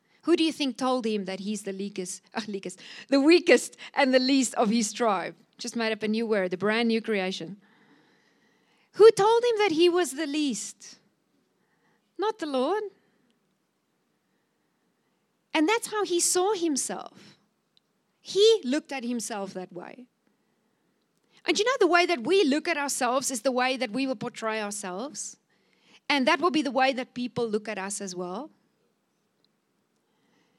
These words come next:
And so the Lord came and the Lord said, "That is not the label I put on you.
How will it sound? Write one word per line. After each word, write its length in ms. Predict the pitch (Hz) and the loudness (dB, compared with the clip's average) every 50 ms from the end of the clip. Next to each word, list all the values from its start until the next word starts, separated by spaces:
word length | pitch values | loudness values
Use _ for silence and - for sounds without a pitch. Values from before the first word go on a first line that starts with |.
| _ _ _ _ _ _ _ _ _ _ _ _ _ _ _ _ _ _ _ _ - | _ _ _ _ _ _ _ _ _ _ _ _ _ _ _ _ _ _ _ _ 0
And 120 | 349 349 - | 0 2 4
so 100 | 370 370 | 4 2
the 120 | 294 330 | 4 4
Lord 280 | 320 403 403 440 427 - | 4 4 4 4 2 4
came 300 | 427 415 403 403 370 359 | 4 4 4 4 4 2
and 80 | 339 | 0
the 60 | 330 | 0
Lord 240 | 311 330 349 370 359 | 0 0 0 0 0
said, 240 | - 359 359 349 240 | 0 0 0 0 0
"That 160 | - 403 427 | -2 0 0
is 120 | 440 381 - | 0 0 0
not 200 | 370 359 - - | 0 -2 -2 -2
the 60 | 330 | -4
label 380 | 294 302 311 320 311 262 277 - | -4 -2 -4 -2 -2 -2 -2 -2
I 140 | - 277 285 | -2 -2 -4
put 220 | - - 302 294 - | -2 -4 -4 -4 -4
on 200 | - 262 277 240 | -4 -4 -4 -2
you. 140 | 226 226 240 | -2 -2 -4